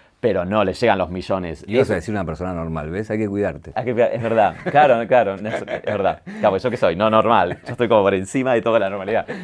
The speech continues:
Speaker 1: No. Em, hay que ver cómo lo monetizás. Cada uno tiene como su, su técnica, ponele. Lo mío es los shows.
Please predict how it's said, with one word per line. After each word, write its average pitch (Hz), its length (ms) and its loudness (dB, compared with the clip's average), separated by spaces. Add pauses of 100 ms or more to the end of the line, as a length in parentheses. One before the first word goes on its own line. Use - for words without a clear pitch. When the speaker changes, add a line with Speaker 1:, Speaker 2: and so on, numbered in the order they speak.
(140)
Speaker 1:
No. 113 220 0 (400)
Em, 110 840 2 (360)
hay 143 140 2
que 156 80 2
ver 160 200 4
cómo 151 200 0
lo 139 80 6
monetizás. 110 400 -4
Cada 139 220 4
uno 165 140 0
tiene 139 200 0
como 110 180 2
su, 131 460 -4
su 95 840 -2
técnica, 71 400 -6
ponele. 80 300 -6
Lo 87 160 0
mío 139 160 -2
es 139 60 -4
los 113 120 -2
shows. 82 480 -8